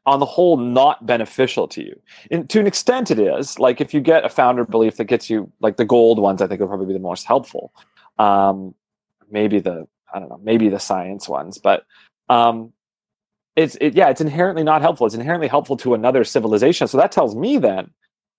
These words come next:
if I'm playing a religious game and Congo's in it, well, shoot, I should go sp-, and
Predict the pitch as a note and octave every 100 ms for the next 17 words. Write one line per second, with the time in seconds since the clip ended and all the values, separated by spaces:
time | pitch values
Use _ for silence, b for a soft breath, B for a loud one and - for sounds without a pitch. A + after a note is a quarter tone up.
0 | - E3+ G#3 D#3+ A#2 D3 A3 A3 - F#2+
1 | D2 C3 _ _ _ _ _ _ _ _
2 | _ - A#2 A2 - - A3+ A3 G#2+ G#2
3 | G2 D3+ _ _ _ - B2+ B2 - A#3+
4 | D#3 B2 D3+ C#3 - G#2